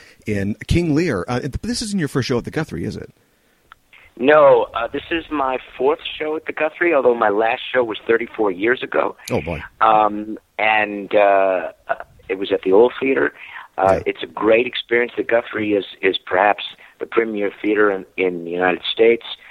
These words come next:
Speaker 2: There's nothing like it anywhere else in the country. So to grace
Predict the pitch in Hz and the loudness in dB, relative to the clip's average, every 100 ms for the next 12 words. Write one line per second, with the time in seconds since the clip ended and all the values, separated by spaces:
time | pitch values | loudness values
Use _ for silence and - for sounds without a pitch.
0 | - - _ 85 85 101 104 92 90 101 | -20 -20 _ -12 -2 -2 0 0 2 2
1 | 101 87 98 98 95 95 92 - 87 - | 2 -2 0 0 2 2 0 -6 -10 -2
2 | 104 - 101 - - - - - 95 - | -2 0 -4 -6 -12 -20 -10 -6 -4 -6
3 | - 107 | 0 0